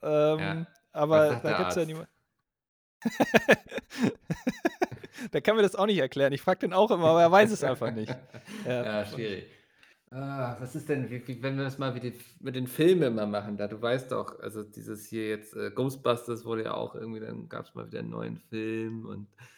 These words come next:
Speaker 2: Star Wars haben sie ja gleich irgendwie auch irgendwie zwanzig neue Filme gemacht. Das, ob wir mal in die Richtung überlegen, ob wir da irgendwas noch in der Mottenkiste haben, was wir wieder ausgraben könnten.
Speaker 1: Ein Revival sozusagen.
Speaker 2: Ja, so ein, genau, Remake, irgendwie ist ja auch bei Videospielen gerade ganz groß, dass man immer guckt, was hat man noch an Marken,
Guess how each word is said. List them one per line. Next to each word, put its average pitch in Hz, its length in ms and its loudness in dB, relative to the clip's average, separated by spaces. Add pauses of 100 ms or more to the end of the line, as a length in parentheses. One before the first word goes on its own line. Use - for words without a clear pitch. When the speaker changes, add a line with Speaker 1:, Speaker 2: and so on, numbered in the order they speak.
(180)
Speaker 2:
Star 120 320 6
Wars 117 220 4
haben 110 160 0
sie 110 80 0
ja 107 100 0
gleich 110 240 -2
irgendwie 104 260 -6
auch 110 240 -6
irgendwie 107 300 -12
zwanzig 104 400 -12
neue 101 240 -8
Filme 107 380 -14
gemacht. 104 400 -16
Das, - 280 -20 (440)
ob - 80 -12
wir 123 80 -2
mal 127 160 2
in 127 60 -2
die 147 120 0
Richtung 147 240 2
überlegen, 110 380 0
ob 104 80 -12
wir 113 60 -14
da 110 80 0
irgendwas 113 280 -4
noch 117 100 -4
in 110 60 -6
der 110 100 -6
Mottenkiste 117 600 -8
haben, 101 180 -6
was 101 140 -12
wir 98 100 -12
wieder 104 220 -12
ausgraben 90 480 -12
könnten. 87 320 -20 (360)
Speaker 1:
Ein 165 60 -4
Revival 160 680 2
sozusagen. 117 680 -8
Speaker 2:
Ja, 117 600 2
so 107 120 -6
ein, 104 340 -8
genau, 107 560 -4
Remake, 107 760 -2
irgendwie 104 260 -10
ist 104 100 -14
ja - 80 -10
auch - 100 -16
bei 104 160 -6
Videospielen 98 540 -12
gerade 95 240 -12
ganz - 320 -14
groß, 101 300 -14
dass 104 160 -20
man 104 100 -16
immer 104 160 -12
guckt, 104 260 -18
was 101 140 -10
hat - 180 -10
man 110 100 -8
noch 104 180 -4
an 101 200 -6
Marken, 101 500 -4